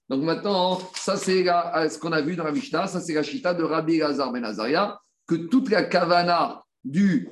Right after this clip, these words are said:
fiancé, c'était de payer la ketouba, la tosefet, que si, comme ça, s'il y a mariage. Mais tant qu'il n'y a pas mariage, il n'est pas d'accord. Maintenant, il faut qu'on tranche la halakha. Itma, Rav,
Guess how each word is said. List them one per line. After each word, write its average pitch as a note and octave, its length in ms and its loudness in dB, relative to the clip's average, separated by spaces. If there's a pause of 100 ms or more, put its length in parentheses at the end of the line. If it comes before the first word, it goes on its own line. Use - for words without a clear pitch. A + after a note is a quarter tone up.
fiancé, D3+ 880 -2
c'était F3+ 560 2
de D#3+ 120 4
payer E3+ 280 2
la D#3 140 2
ketouba, D3+ 680 0
la D3 100 0
tosefet, D#3 580 -2 (100)
que C4 440 0 (220)
si, A#3+ 460 0
comme F#3+ 220 0
ça, B2+ 340 -2
s'il - 220 -4
y F3 80 4
a F3+ 180 0
mariage. A#2 460 -2
Mais B2+ 120 0
tant F3 120 0
qu'il F3 120 0
n'y - 60 -2
a - 20 2
pas D#3 60 2
mariage, C#3+ 460 0 (300)
il E3 140 2
n'est E3 120 0
pas D3+ 280 0
d'accord. - 460 -4 (280)
Maintenant, E3 280 0
il D#3 80 2
faut C#3 120 -2
qu'on D#3 100 0
tranche D3+ 320 -2
la C#3+ 80 2
halakha. C3 340 -2 (460)
Itma, D#3+ 500 0 (320)
Rav, F3 420 2